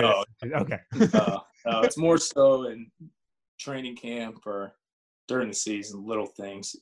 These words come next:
Speaker 1: And, you know, you know, you don't, you don't wanna do any pranks too big where it could be a distraction too. It's gotta be little, like, silly, goofy things, you know?
Speaker 2: What's the best one you think you've had?
Speaker 1: Um, I like the electric lighter.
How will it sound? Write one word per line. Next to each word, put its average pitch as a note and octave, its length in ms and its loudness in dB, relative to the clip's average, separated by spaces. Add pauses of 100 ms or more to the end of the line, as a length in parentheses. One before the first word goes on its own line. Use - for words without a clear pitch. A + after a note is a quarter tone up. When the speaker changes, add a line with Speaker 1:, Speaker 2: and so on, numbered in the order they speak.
Speaker 1:
And, A2 300 0
you C3 100 0
know, C3+ 200 4
you C#3+ 100 2
know, C#3+ 80 4
you D3 60 6
don't, D3+ 240 4
you D#3 100 2
don't D#3+ 80 0
wanna C#3 180 2
do B2 380 0 (320)
any C3+ 140 0
pranks B2 360 -4
too C#3 240 4
big A2 260 -2
where G#2+ 140 -2
it G2+ 60 -6
could A2 140 -6
be A2 100 2
a G#2 40 0
distraction G2+ 680 0
too. G2+ 240 -6
It's G2 120 -6
gotta G#2+ 200 -2
be G2+ 80 -4
little, G2+ 340 -2
like, G2 240 -4 (260)
silly, G2 540 -2 (260)
goofy G2 480 -4
things, G#2 300 -12
you G#2 60 -16
know? G2+ 160 -18 (340)
Speaker 2:
What's D#3+ 240 0
the E3+ 100 2
best D3 360 -2
one C#3+ 200 -4
you B2+ 140 -4
think B2 240 -8
you've A#2 160 -10
had? A2 360 -8 (1800)
Speaker 1:
Um, D3 440 -2 (840)
I B2 100 0
like D#3+ 240 4
the C3 140 6
electric A#2 480 2
lighter. A2+ 380 2